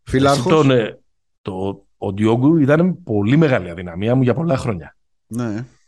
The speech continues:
Speaker 2: Πιστεύω ότι θα μπορούσε να γράψει ιστορία στην Ευρωλίγκα αυτός ο παίκτης.
Speaker 1: Ναι.
Speaker 2: Ε, και νούμερο οκτώ, εννιά του draft, κάτι τέτοιο.
Speaker 1: Ψηλά ήταν.
Speaker 2: Ήταν πολύ ψηλά. Πα-, πάρα πολύ καλός παίκτης. Όχι μόνο αθλητικά προσόντα, δηλαδή και καλό μπάσκετ.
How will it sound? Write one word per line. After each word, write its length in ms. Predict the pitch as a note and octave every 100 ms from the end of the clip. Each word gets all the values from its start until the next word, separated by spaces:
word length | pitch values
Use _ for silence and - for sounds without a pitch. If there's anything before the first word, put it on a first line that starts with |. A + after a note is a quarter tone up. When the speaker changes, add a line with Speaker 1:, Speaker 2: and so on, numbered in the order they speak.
| _ _ _ -
Speaker 2:
Πιστεύω 380 | - B2+ B2+
ότι 140 | C#3 C#3
θα 120 | C3
μπορούσε 300 | A2+ A#2+ D3+
να 120 | D3
γράψει 760 | A#2 C3 - D#3 D3+ D3+ D3+ -
ιστορία 600 | A#2 - A2 G#2+ C#3+ D#3
στην 200 | - F2
Ευρωλίγκα 420 | E2+ E2+ E2+ E2
αυτός 180 | D2 E2
ο 40 | -
παίκτης. 420 | - - - _ _ _ _ _ _ _ _ _
Speaker 1:
Ναι. 280 | A2+ A2 G2 _ _ _ _ _ _ _
Speaker 2:
Ε, 720 | - A2 A2 G#2+ G#2+ G2+ G2+ G2
και 180 | A#2
νούμερο 240 | A2+ D3 E3+
οκτώ, 200 | - G3
εννιά 280 | G#2 F#2+ G#2+
του 80 | F#2+
draft, 200 | G#2 G#2 -
κάτι 160 | A2 -
τέτοιο. 360 | C3 - F2 _ _
Speaker 1:
Ψηλά 380 | - B2+ D3 G2
ήταν. 260 | F2+ F#2+ _ _ _
Speaker 2:
Ήταν 140 | - G2+
πολύ 140 | D3
ψηλά. 160 | C#3+ F2+
Πα-, 300 | A#2+ B2+ -
πάρα 220 | B2 D#3
πολύ 120 | A#2+
καλός 260 | E2 C#2+ -
παίκτης. 320 | _ - - _ _ _ _ _ _
Όχι 240 | - G#2 B2
μόνο 160 | B2+
αθλητικά 380 | A#2 G2+ E2+ F2+
προσόντα, 380 | E2 E2 E2+ E2
δηλαδή 280 | E2+ F2 F2+
και 360 | G2 F#2 F#2
καλό 220 | E2 F#2 A2
μπάσκετ. 320 | G2 -